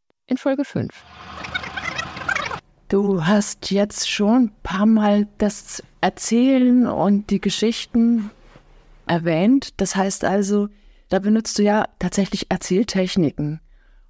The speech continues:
Speaker 2: Und wie baust du, wir kehren zurück zu den Sterngeschichten, wie baust du da eigentlich eine Folge auf? Ist es so, dass du da wirklich bewusst einen dramaturgischen Bogen durchlegst? Wie erzeugst du Spannung?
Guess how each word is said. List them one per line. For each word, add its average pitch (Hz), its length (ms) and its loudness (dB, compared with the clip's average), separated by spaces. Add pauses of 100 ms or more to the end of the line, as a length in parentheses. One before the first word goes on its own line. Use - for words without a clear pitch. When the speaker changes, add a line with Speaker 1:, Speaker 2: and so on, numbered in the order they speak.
Speaker 2:
Und 202 320 0
wie 208 100 4
baust 196 400 0
du, 226 60 2
wir 214 80 2
kehren 196 240 0
zurück 190 320 -4
zu - 80 -4
den 180 140 2
Sterngeschichten, 190 920 -2 (340)
wie 208 120 0
baust 208 420 0
du 240 160 2 (220)
da 220 240 2
eigentlich 226 460 0
eine 220 100 2
Folge 214 460 0
auf? - 400 0
Ist - 260 -2
es - 180 -2
so, 220 220 2
dass 208 260 0
du 220 80 0
da 202 220 2
wirklich 190 340 -2
bewusst 202 460 0
einen - 80 -2
dramaturgischen 170 720 -2
Bogen 233 440 2 (100)
durchlegst? 233 880 0 (840)
Wie 160 60 4
erzeugst 202 480 -2
du 202 40 0
Spannung? 240 680 2